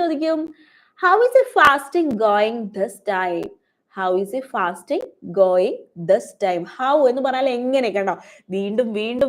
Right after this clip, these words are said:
വീണ്ടും ഇതിൻ്റെ അകത്ത് ഫുൾ ഡബ്ല്യു എച്ച് ആണ് കേട്ടോ. അപ്പൊ അത് നിങ്ങളുടെ മനസ്സിലേക്ക് ഓടി വരിക. ഇത്തവണത്തെ നോമ്പൊക്കെ എങ്ങനെയെന്നാണ് ചോദിക്കുന്നത്. എങ്ങനെ? How?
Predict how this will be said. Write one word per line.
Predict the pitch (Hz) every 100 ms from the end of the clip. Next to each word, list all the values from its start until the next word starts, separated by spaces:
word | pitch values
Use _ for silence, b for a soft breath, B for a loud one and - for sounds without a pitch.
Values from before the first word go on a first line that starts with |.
| 226
വീണ്ടും | 240 262 254
ഇതിൻ്റെ | 233 226
അകത്ത് | 226 247 -
ഫുൾ | 269 285 302 320 330 330
ഡബ്ല്യു | 254 226 240 233
എച്ച് | 240 240
ആണ് | 214
കേട്ടോ. | 196 254 185 B B -
അപ്പൊ | -
അത് | 226 240
നിങ്ങളുടെ | 226 240 262
മനസ്സിലേക്ക് | 214 214 226 214 262 226
ഓടി | 214 254
വരിക. | 220 269 - 247
ഇത്തവണത്തെ | - 254 254
നോമ്പൊക്കെ | 254 254 - 254 277
എങ്ങനെയെന്നാണ് | 285 320 339 359 392 370 285
ചോദിക്കുന്നത്. | 254 202 185 185 190
എങ്ങനെ? | 196 202 214 208 180 170 -
How? | 220 226